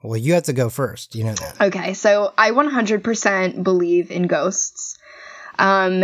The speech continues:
Speaker 2: and I think because to me, who or what ghosts are is, like, energy. So I, I guess I just think of, like, you know, when people die, like, I'm sure that, you know, the person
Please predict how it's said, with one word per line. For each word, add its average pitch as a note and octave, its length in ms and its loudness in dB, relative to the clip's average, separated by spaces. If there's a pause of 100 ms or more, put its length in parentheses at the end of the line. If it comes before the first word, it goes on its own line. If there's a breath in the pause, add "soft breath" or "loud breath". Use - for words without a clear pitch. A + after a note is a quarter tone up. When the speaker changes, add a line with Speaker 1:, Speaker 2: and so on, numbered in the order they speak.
(120)
Speaker 2:
and G3 120 2
I F#3+ 120 4
think G#3 480 0
because F#3+ 460 0
to - 140 -2
me, G3 580 2
who G3 920 -2
or G3+ 240 4
what F#3 340 2
ghosts F3+ 520 -2
are E3+ 360 2
is, E3+ 340 -2
like, E3 440 0 (560)
energy. F3 760 -2 (580 loud breath)
So A#3 180 4
I, A3+ 220 6
I A3+ 40 4
guess B3 220 2
I B3 80 4
just A3+ 240 0
think A3+ 220 2
of, G3+ 120 0
like, F3+ 380 2
you G3+ 140 2
know, G3 120 4
when F3+ 220 2
people A3+ 440 0
die, F#3 520 2
like, E3 220 0
I'm E3+ 140 4
sure G3 280 2
that, F#3 360 0
you F#3+ 100 0
know, F3+ 100 4
the E3+ 120 0
person E3+ 880 -2